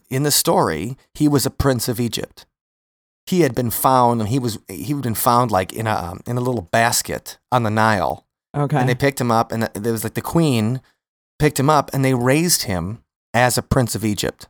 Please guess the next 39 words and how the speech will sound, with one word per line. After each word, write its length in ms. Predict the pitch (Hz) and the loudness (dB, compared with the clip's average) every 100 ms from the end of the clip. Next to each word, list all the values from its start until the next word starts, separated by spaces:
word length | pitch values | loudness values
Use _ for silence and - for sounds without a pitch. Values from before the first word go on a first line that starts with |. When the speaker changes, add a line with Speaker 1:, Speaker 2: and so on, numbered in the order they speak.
| - | -2
Speaker 1:
And 100 | 135 | 0
it 60 | |
was 140 | 117 - | 2 0
his 100 | 123 | -2
brother 380 | - 165 156 117 | 0 0 2 2
that 120 | - | 2
was 180 | 110 113 | 0 -2
the 100 | 110 | -2
pharaoh. 520 | 123 107 57 - - - | 2 2 2 -2 -4 -6
His, 400 | 110 120 101 - | 0 0 0 -2
you 100 | 117 | -2
know, 220 | 95 87 _ | -2 -4 _
uh, 100 | 113 | -8
his 180 | 104 104 | -6 -4
not 240 | 117 110 95 | 0 0 2
real 200 | 113 95 | 2 2
brother, 300 | 87 80 85 | 2 0 -2
but 260 | 85 - _ _ | -4 -6 _ _
his 160 | - 120 | -2 0
Egyptian 460 | 110 147 151 107 98 | 0 0 0 -2 0
brother 420 | 90 80 80 95 - | 2 2 -2 -6 -6
was 160 | 131 | -2
the 80 | 117 | 0
one 160 | 107 104 | 2 2
who 60 | |
was 80 | 101 | 0
gonna 160 | 101 95 | -2 -2
become 220 | 95 98 | -2 -4
the 60 | 85 | -2
pharaoh. 460 | 104 85 58 - _ 147 | 0 0 -2 -6 _ -8
Speaker 2:
Okay. 300 | 131 127 131 | -6 -8 -8
Speaker 1:
Yeah, 280 | - 190 202 - | 0 2 2 2
and 180 | 107 | 0
then 160 | 101 101 | 2 0
he 240 | - 165 | -2 0
was 180 | 165 113 | 2 2
a 40 | 107 | 0
Hebrew, 500 | 101 175 113 104 117 | 0 0 4 2 2
and 300 | 127 113 104 | 0 0 0